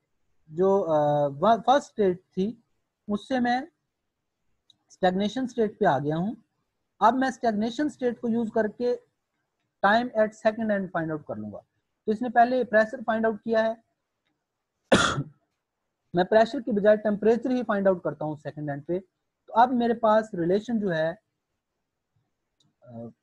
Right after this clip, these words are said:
stagnation का second hand के लिए क्या आ जाएगा, ये first hand के लिए basically मैंने काम किया। अब second hand के लिए, अ, जो मेरे पास stagnation value है वो मुझे पता है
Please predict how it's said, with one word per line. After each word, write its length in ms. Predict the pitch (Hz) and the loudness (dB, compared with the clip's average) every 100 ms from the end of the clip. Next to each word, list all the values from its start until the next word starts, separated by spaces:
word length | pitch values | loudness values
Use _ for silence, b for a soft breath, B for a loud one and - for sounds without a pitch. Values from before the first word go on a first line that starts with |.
| _ _ _ _ _ _ | _ _ _ _ _ _
stagnation 560 | _ 175 180 202 190 233 | _ -2 -2 -4 -4 -2
का 100 | 220 | -2
second 360 | - 208 240 220 | 0 -2 0 0
hand 180 | 190 175 | 0 -2
के 100 | 165 | -6
लिए 280 | 151 165 190 _ _ _ _ | -4 -4 -6 _ _ _ _
क्या 80 | 214 | 4
आ 100 | 220 | 4
जाएगा, 380 | 165 156 170 226 _ _ - | 4 2 2 -2 _ _ -6
ये 120 | 190 | -4
first 280 | 196 226 233 | 0 -2 0
hand 180 | 254 233 | -6 -4
के 80 | |
लिए 160 | 233 233 | -4 -2
basically 440 | 220 220 220 214 214 | -2 -4 -6 -4 -2
मैंने 240 | 202 202 196 - | -2 -4 -8 -6
काम 200 | 180 180 | -4 -4
किया। 260 | 175 180 170 _ _ _ - | -4 -4 -4 _ _ _ -8
अब 100 | 190 | -6
second 360 | - 208 254 240 | -2 -2 -2 -4
hand 180 | 233 220 | -4 -2
के 80 | |
लिए, 260 | 220 214 220 | -2 0 -2
अ, 80 | 220 _ _ _ _ _ | -2 _ _ _ _ _
जो 600 | 147 143 139 143 156 151 151 | -8 -6 -6 -4 -2 -2 -2
मेरे 200 | 160 185 | -2 0
पास 380 | 180 165 160 _ _ _ _ _ _ _ | 2 2 2 _ _ _ _ _ _ _
stagnation 480 | _ 175 170 202 240 | _ -4 -2 -4 -2
value 300 | 220 196 196 | 2 2 2
है 80 | 190 | -2
वो 120 | 185 185 | 0 -2
मुझे 200 | 175 160 | -2 -6
पता 280 | 139 131 202 | -10 -4 -4
है 180 | 214 | -4